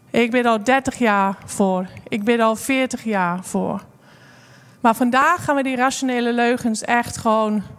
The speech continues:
vernietigen. We gaan zo meteen samen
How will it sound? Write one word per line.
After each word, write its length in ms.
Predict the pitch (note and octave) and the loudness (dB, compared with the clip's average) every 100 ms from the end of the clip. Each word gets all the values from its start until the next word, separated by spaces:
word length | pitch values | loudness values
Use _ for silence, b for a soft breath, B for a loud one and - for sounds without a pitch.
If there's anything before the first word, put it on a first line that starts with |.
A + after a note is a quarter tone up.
| - | -2
vernietigen. 720 | A#3 A3 B3+ G3 - D4 F4+ - - B B B B B B B B B - | 2 2 0 -4 -2 -2 -2 -8 -20 B B B B B B B B B 0
We 120 | A#3 | 0
gaan 280 | B3 A#3 A#3 | 2 2 2
zo 220 | C4 D4+ | 0 0
meteen 420 | D4+ D#4 D4 D4 | 0 0 0 -2
samen 600 | - C#4+ C#4+ D4 B3 A3 | -2 0 2 2 0 -4